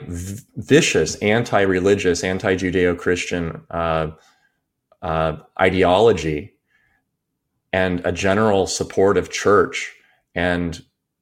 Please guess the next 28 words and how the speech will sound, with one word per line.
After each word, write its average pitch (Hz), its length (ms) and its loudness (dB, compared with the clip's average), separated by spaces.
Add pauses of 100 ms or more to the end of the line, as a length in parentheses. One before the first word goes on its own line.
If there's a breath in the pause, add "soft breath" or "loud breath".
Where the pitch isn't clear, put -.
(100)
religious 95 520 2
values 90 400 2
and 92 100 -2
religious 90 340 -2
practice, 98 560 0
all 139 260 6
of 175 80 2
those 139 180 4
values 120 420 2
that 90 160 -4
used 98 200 -6
to 113 60 -4
be 98 140 -2
so 90 180 -4
common 104 360 -2
in 95 80 -4
the 90 80 -2
U 90 200 0
S 113 180 0
that 92 100 0
are 95 80 2
still 117 260 2
common 107 440 -2
in 87 100 -6
Central 95 320 -6
and 92 100 -2
Eastern 87 240 -8
Europe, 117 340 -2